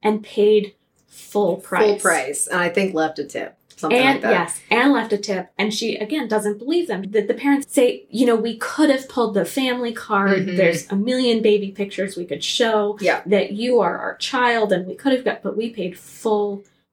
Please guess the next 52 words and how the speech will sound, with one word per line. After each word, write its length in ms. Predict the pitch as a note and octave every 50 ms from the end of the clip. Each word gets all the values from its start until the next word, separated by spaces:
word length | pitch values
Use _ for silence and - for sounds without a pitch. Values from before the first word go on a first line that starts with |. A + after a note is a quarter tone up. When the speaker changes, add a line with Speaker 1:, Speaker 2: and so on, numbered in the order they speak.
| _ _ _
Speaker 2:
And 140 | A#3 A#3 A#3
they 180 | A3+ - A#3+ A#3+
Speaker 1:
price." 100 | C#4+ -
Speaker 2:
show 460 | - - - - A3+ G#3+ G#3 G#3+ G#3+
her 200 | G#3+ A#3 A3+ A3
the 220 | G#3 G#3 G3+ F#3+
receipt. 880 | F3 E3 E3+ E3+ E3 - - - - - - - D3+ D#3 - - - - -
And 160 | G#3+ A3+ A3+
that 100 | A#3 A#3
is 220 | A#3+ B3 A#3+ A#3+ -
just, 200 | C4 A3+ - -
it's 260 | G#3 A3 G#3 - -
so 500 | - - - - D4 D4 D#4 D#4 D4 C#4+
cute. 500 | - - - - C4 C4 C4 B3 G3+ -
I 60 | -
mean, 180 | A3+ A#3+ - -
we 140 | A3 A#3 B3+ - -
really 380 | G#3+ D4+ F#4 F#4+ A4+ A4+ D#4
have 260 | G3 G3 F3 F3+ F#3+ E3+
not 380 | D#3+ F3 G3 A#3 B3 - -
seen 460 | - - - G3+ G#3 G3+ F3 C#3+ -
much 240 | - D3 D#3 F#3+ -
of 60 | F#3
her 120 | - F3 D3+
parents 360 | - D#3 C#3+ D3 D#3 D#3 -
in 80 | F#3 F#3+
this 100 | F#3+ G#3+
movie, 220 | G#3 G3+ G3+ G#3
but 140 | G3+ G3 - G3
we've 120 | G3+ G3
felt 760 | - - - - - - - - - - F4+ A4+ G4 - - - D#3+
them 360 | C#3+ F3 - - - - - -
the 100 | F#3+ G3
whole 280 | - - A3+ A3 G3+
Speaker 1:
Yes. 120 | - - -
Speaker 2:
time. 420 | - F3+ D#3 C3 - D#2+ - - - - - - - - - - -
And 120 | - A#3+
you 100 | B3+ C#4
hear 160 | C#4 C#4+ C#4 B3
little 300 | A3 G3+ F#3+ F#3+ G3 F#3+
things 220 | F#3+ F3+ F3+ F3
about 220 | - E3+ E3 D#3+
them 140 | E3 D#3+ D#3+
off 220 | C#3+ D3 D#3 D#3 -
and 100 | D#3 D3
on 320 | - C#3 D3 D3+ D3+ D3+
and 120 | D3 D3 E3+
whatnot. 480 | E3+ - - C3+ C#3+ C#3 C#3+ - -
And 140 | - G3 G3
it 220 | - - G3+ G3 -
was 160 | G#3+ G3+ -
just, 420 | - - F#3 - - - - -